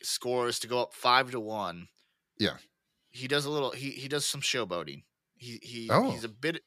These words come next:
Speaker 1: he's a bit of an asshole. He gives the dude a, he gives the dude a sly look. He's cheering. He's hopping around. He is not, uh, he's not, uh, you know, he, he didn't act like he'd been there before.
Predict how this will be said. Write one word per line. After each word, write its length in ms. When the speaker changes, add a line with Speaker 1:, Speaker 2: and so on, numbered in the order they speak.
Speaker 1:
he's 180
a 60
bit 220
of 100
an 80
asshole. 560
He 120
gives 240
the 80
dude 200
a, 180
he 120
gives 300
the 60
dude 160
a 40
sly 380
look. 480
He's 220
cheering. 500
He's 140
hopping 320
around. 680
He 180
is 160
not, 340
uh, 460
he's 280
not, 240
uh, 400
you 120
know, 80
he, 180
he 140
didn't 160
act 180
like 120
he'd 140
been 160
there 140
before. 420